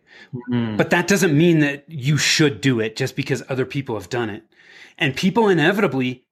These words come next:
Speaker 2: hit that ceiling. And when you come back to the fundamentals and really hone in on, "Gosh, you know, you're working with a lot of customers that aren't good for you. They're taking up too much time. They're not profitable. You're not getting referrals from those people. We need to really hone in on that. And then we need to,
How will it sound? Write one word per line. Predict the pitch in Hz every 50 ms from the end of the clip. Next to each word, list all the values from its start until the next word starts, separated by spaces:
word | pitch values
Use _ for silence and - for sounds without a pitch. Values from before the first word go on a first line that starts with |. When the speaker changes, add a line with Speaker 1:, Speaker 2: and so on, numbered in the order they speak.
| _
Speaker 2:
hit | _ - 147 147 147
that | - 170 170 170
ceiling. | - - - 190 233 196 139 117 107 110 117 120 - _ - - - - - _ _ -
And | - 165 160 151 147
when | 143 143
you | 147 175
come | 165 - 180 165 139
back | - - 143 151 180 185 -
to | - 180
the | 160 156
fundamentals | - 160 151 143 139 127 127 131 175 196 - 156 139 - 135
and | 117 104 95 101 117 120 123
really | 160 190 185 175 175
hone | 143 127 156 156 151 165
in | 185 190 165
on, | 123 107 101
"Gosh, | 92 156 160 160 135 - -
you | 127 127
know, | 127 117 110 - - - - - - - - _ _
you're | - 113 143
working | 202 233 330 320 - 170 139
with | 120
a | 120 104
lot | 104 120 131 151
of | 139 131
customers | - 135 147 165 - 151 135 117 104 101 95 -
that | - - 104 110 - _ _ _ _
aren't | - 123 160 151 160
good | - 127 156 160
for | - -
you. | 107 98 98 90 85 82 _ _ _ _ - - - _ _ _ _ -
They're | 139 151
taking | - 226 226 220 202 170
up | - -
too | - 147
much | 180 185 180 - -
time. | - 123 135 131 113 95 87 - -
They're | 127 117
not | 117 123 147 175 175 -
profitable. | - 139 131 135 143 - 131 123 107 120 113 101 92 - - - - - -
You're | 127 131 170
not | 190 185
getting | 214 202 208 202
referrals | 190 170 - - 135 156 165 160
from | 165 - 127 113
those | 110 110
people. | - - 113 110 110 104
We | 113 151
need | 226 269 277
to | 160
really | 120 104 120 143 147 156
hone | 143 127 131 120 113
in | 113 123 139
on | 151 160 170
that. | 180 196 208 202 -
And | 135 120 117 117
then | 120 151 208 220
we | 208 214 220
need | 226 240 233 196 -
to, | - 151 131 123 113 107